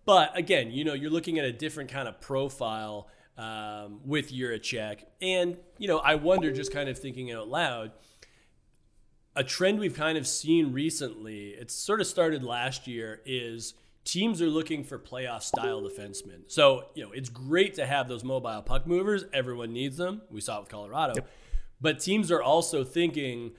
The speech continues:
Speaker 1: okay, well, where do you get those sort of burly stopper guys that teams like Saint Louis and, and Tampa Bay had to, to augment, uh, the skill guys? So I wonder, you know, if a team looks at Jiricek and says,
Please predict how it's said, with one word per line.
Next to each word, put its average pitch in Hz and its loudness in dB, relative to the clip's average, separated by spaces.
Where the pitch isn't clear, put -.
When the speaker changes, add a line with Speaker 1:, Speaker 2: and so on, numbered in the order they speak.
Speaker 1:
okay, 135 0
well, 123 -2
where 147 2
do 160 -4
you 147 -2
get 151 -4
those 123 -6
sort 135 -6
of 113 -10
burly 135 -6
stopper 139 -2
guys 104 -8
that 120 -2
teams 135 -6
like 107 -10
Saint 127 -8
Louis 120 -4
and, 104 -10
and 113 -12
Tampa 117 -6
Bay 143 2
had 110 -6
to, 104 -10
to 110 -14
augment, 123 2
uh, 110 -4
the 107 -4
skill 113 -4
guys? 92 -12
So 131 2
I 147 0
wonder, 143 0
you 147 -2
know, 131 4
if 123 -2
a 123 -10
team 156 4
looks 156 0
at 110 -8
Jiricek 131 2
and 117 -12
says, 117 -10